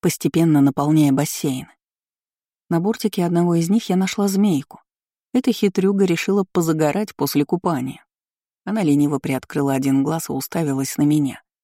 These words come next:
щурясь от солнца. Я протянула руку, приглашая занять законное место. Но она сделала вид, что ничего не поняла,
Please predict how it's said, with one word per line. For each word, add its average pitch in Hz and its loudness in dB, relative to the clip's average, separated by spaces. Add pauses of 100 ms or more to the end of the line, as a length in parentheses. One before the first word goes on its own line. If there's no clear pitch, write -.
(240)
щурясь 143 -2
от 147 -6
солнца. - -6 (1000)
Я 185 -4
протянула 180 0
руку, 214 -2
приглашая 170 0
занять 165 2
законное 156 2
место. - -4 (580)
Но 190 0
она 254 4
сделала 220 4
вид, 190 0
что - -4
ничего 165 0
не 185 0
поняла, 143 -2